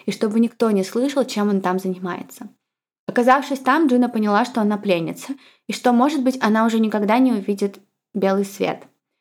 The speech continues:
Но перспектива эта была такой страшной, что девочка не собиралась сдаваться без боя. И мне кажется, Джина сопротивлялась больше всех, сильнее всех других девушек. Она умудрилась освободиться из цепей, которыми Ариэль приковал ее,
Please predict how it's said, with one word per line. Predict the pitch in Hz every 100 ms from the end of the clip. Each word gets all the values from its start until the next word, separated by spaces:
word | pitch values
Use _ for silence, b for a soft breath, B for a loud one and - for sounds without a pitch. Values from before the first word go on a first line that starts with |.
| _
Но | 233
перспектива | 240 254 262 - 311 339
эта | 311 233
была | 226 220
такой | 214 214 233 226
страшной, | - 214 262 339 320
что | 277 220
девочка | 190 233 269 -
не | 226
собиралась | - 208 220 202 175
сдаваться | 175 175 196 294 320
без | 226 214 202
боя. | 185 208 170 196 b b _
И | -
мне | 226 226
кажется, | 233 320 330 254
Джина | 208 202 277
сопротивлялась | 285 - 208 202 196 220 247 190
больше | 185 190 196 - 208
всех, | - - 151 - -
сильнее | - 208 214 190
всех | 190 170
других | 170 - 170
девушек. | - - 185 - - _ b b b
Она | 208 240 294
умудрилась | 277 233 240 254 254
освободиться | 247 214 202 214 247 233
из | 214
цепей, | - 220 220 170 185
которыми | 285 269 214 220 220 214 -
Ариэль | 196 202 190
приковал | 196 - 196 196 196
ее, | 190 185 175